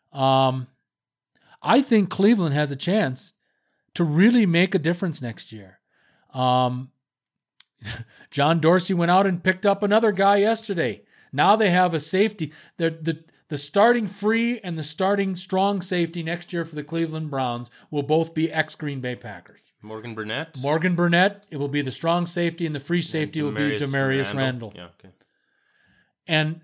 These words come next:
Speaker 1: you know what? I'm telling you, folks, Cleveland has been nondescript since nineteen sixty-four,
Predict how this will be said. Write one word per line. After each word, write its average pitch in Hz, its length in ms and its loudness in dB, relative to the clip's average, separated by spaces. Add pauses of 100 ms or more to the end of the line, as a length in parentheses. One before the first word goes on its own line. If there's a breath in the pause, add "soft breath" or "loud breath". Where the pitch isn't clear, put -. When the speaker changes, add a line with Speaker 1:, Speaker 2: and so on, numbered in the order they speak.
Speaker 1:
you 185 100 -6
know 190 100 -2
what? 214 400 -2
I'm 180 160 -8
telling 196 280 -4
you, 175 80 -6
folks, 175 460 -10 (840)
Cleveland 202 480 -6
has 170 340 -4
been 156 560 -8 (120)
nondescript 156 1040 -8 (600)
since 113 280 -18
nineteen 143 340 -10
sixty-four, 135 600 -18